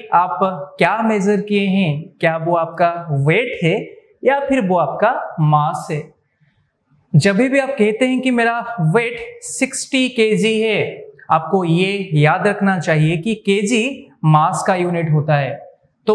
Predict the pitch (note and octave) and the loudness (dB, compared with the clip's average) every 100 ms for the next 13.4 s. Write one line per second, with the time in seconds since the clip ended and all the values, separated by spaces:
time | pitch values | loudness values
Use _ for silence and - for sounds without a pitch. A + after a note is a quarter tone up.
0 | G#3+ F3+ A#3+ B3+ B3 B3 - F3+ F#3 F#3 | 4 4 4 2 0 -4 0 0 0 2
1 | E3 A3+ B3+ - C4+ B3+ A3+ A#3 A3 F3+ | 4 4 0 0 0 2 0 0 0 2
2 | F#3 E3 D#3+ D#3+ B3+ C4+ C4+ C4 - F3+ | 2 0 0 2 2 0 -2 -4 -8 2
3 | D#3+ F3 C4 C#4+ C4+ - C4+ C4 C4+ C#4 | 4 6 4 2 -2 0 -4 -2 -2 0
4 | C#4 F#3 E3+ E3 D3 - D3 C3+ C3 _ | 2 2 2 0 -4 -2 -2 -2 -6 _
5 | _ _ _ _ - E3 D3+ F#3 F#3+ F#3+ | _ _ _ _ -4 0 0 0 -2 -4
6 | F#3+ - C#3+ D3+ A3+ B3+ - F#3+ - - | -6 0 4 4 2 0 -2 -2 -2 -8
7 | D3+ D#3 D#3 F3+ F3+ F3 - F#3 A3+ A#3+ | -4 -2 -2 -4 -4 -8 -2 2 2 0
8 | - D3+ - _ _ _ - C4+ A#3+ F3+ | -4 -6 -6 _ _ _ -2 0 2 -2
9 | - G#3+ - - - F3+ E3 E3+ - F3+ | 0 0 0 -10 -2 2 2 0 -2 -2
10 | - F3+ F#3+ F3+ F3+ E3 F3 D3+ D3 D#3+ | -2 -2 0 0 2 2 2 2 0 0
11 | D#3 E3 D#3 C#3 C#3 C#3+ A3+ A#3+ - - | 0 0 2 0 0 2 0 -2 -12 -14
12 | - C#3+ - G3+ F#3 G3+ G3 G#2 - D3+ | -4 -4 -2 -2 0 0 -2 -6 0 0
13 | D3+ C#3+ C#3 | 2 -2 -2